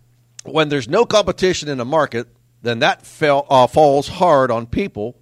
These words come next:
who need that drug. It also falls hard on taxpayers who end up paying for it through other government programs. The senator added that march-in rights have existed in the law for a long time, but that power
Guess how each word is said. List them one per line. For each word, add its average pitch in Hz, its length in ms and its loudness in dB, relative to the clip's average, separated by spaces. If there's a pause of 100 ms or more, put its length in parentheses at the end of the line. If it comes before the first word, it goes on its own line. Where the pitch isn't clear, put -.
(280)
who 233 160 -6
need 277 260 -4
that 131 240 -2
drug. 87 380 -10 (840)
It 147 100 -2
also 196 340 0
falls 160 400 -4
hard 139 260 -2
on 127 140 -4
taxpayers 107 840 -6
who 131 240 -8
end 131 140 -6
up 131 140 -10
paying 170 280 -4
for 98 340 -6
it 101 140 -12 (540)
through 120 280 -12
other 147 380 -2 (160)
government 120 420 -6
programs. 135 680 -4 (1120)
The 131 100 -10
senator 156 400 -2
added 147 260 2
that 131 260 -6
march-in 151 460 -4
rights 117 400 -6
have 117 140 -6
existed 139 560 -8
in 127 100 -12
the 120 120 -6
law 117 260 0
for 110 160 -8
a 101 60 -4
long 98 240 -8
time, 113 600 -6
but 101 180 -12
that 143 240 -6
power 117 520 -4